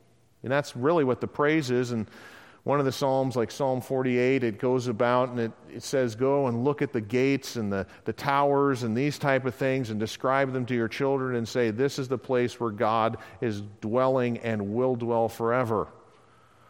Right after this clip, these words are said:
And so these are Psalms that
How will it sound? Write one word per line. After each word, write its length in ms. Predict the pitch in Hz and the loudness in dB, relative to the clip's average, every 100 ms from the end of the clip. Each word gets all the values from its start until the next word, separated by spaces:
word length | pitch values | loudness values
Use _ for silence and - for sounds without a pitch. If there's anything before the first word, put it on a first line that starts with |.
| - _ _ | -20 _ _
And 180 | 127 127 | -2 0
so 220 | 120 147 | 2 2
these 260 | 131 135 135 | 4 2 2
are 120 | 196 | -2
Psalms 580 | 170 156 131 117 131 120 | -2 0 2 2 0 -2
that 580 | 120 117 113 - - - | 2 4 2 0 -14 -20